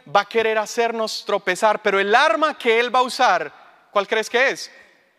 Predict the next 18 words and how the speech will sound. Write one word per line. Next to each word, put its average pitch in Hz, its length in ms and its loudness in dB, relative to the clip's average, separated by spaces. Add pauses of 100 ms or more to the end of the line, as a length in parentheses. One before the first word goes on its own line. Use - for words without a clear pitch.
(260)
La 190 120 -2
mentira. 226 440 -2 (1200)
A 190 100 0
veces 226 320 0
creemos 240 460 0
que 220 280 0
Satanás 214 600 -2
tiene 247 220 -4
demasiadas 233 840 -2
armas 233 640 -2 (220)
contra 247 400 -2
nosotros 220 520 -6
y 214 120 -6
eso 247 160 -4
no 254 160 -4
es - 180 -10
tan 226 240 -4
cierto. 170 480 -6